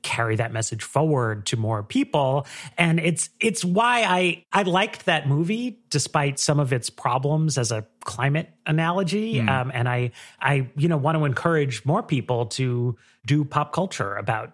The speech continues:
Speaker 1: existential risks. I think that that's a meaningful way of increasing engagement.
Speaker 2: Okay, so yeah, in lieu of discussing why politicians don't make X risk part of their policy platform, which I guess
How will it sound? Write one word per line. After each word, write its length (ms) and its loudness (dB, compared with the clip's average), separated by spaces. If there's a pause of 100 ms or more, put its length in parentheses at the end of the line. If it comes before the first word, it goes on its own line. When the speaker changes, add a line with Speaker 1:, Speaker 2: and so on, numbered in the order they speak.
(120)
Speaker 1:
existential 520 -6
risks. 560 -8
I 80 -6
think 200 -4
that 120 -4
that's 260 -4
a 240 -4
meaningful 580 -2
way 260 -6
of 100 -8
increasing 440 -6
engagement. 560 -8 (800)
Speaker 2:
Okay, 280 2
so 120 2
yeah, 260 4
in 120 0
lieu 180 4
of 120 2
discussing 600 0
why 160 0
politicians 480 -2
don't 160 0
make 180 -2
X 200 -4
risk 260 -4
part 160 -4
of 40 -4
their 80 -2
policy 300 -6
platform, 360 -10
which 100 -6
I 40 0
guess 220 -2